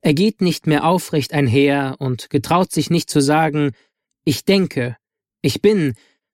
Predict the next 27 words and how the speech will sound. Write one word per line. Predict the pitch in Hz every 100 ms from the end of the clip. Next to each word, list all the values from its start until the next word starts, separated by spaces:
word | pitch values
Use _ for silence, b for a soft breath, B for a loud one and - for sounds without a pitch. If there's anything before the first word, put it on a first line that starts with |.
| _
sondern | - 156 190 202 202 196
zitiert | - 165 - 196 190
irgendeinen | - 185 185 165 147 151 143 113
Heiligen | 160 156 139 127 127 123
oder | 123 147
Weisen. | 165 151 120 107 120 127 _ _ _ _ _ _ _ _ _ _ _ -
Der | 143
Grashalm | 147 185 208 - 156 151 147
und | 147 131
die | 135
blühende | 131 147 175 151
Rose | 127 143 170 143 123
beschämen | 131 - 180 190 151 117
ihn. | 127 113 110 117 - _ _ _ _ _ _ _ _ _
Die | 151
Rosen | 147 208 226 202
unter | 170 165
meinem | 147 151 147
Fenster | - 156 165 - - 180 180
berufen | 170 156 170 -
sich | 147 143 -
nicht | 160 - - 165
auf | 143
frühere | - - 214 196 131 123
Rosen | 117 143 147 131 131 131
oder | - 135 127
bessere. | 190 180 120 - 131 135